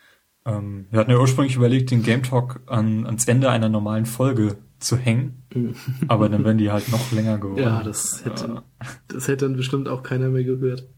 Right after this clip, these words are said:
Speaker 1: <laughs> Ja. Weißt du noch, wie wir auf den Titel gekommen sind?
Speaker 2: Nicht mehr so richtig.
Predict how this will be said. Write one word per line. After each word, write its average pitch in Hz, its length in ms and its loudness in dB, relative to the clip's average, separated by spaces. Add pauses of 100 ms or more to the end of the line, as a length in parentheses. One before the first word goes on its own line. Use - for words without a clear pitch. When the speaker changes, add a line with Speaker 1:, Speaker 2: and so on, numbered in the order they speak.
(340)
Speaker 1:
<laughs> - 360 -2 (1800)
Ja. 107 460 2 (840)
Weißt 110 260 2
du 147 60 2
noch, 123 100 4
wie 123 80 6
wir 120 100 6
auf 117 100 0
den 104 160 0
Titel 131 320 -4
gekommen 175 500 -8
sind? 190 340 -12 (1200)
Speaker 2:
Nicht 151 440 -2
mehr 180 100 2
so 180 120 -2
richtig. - 720 -8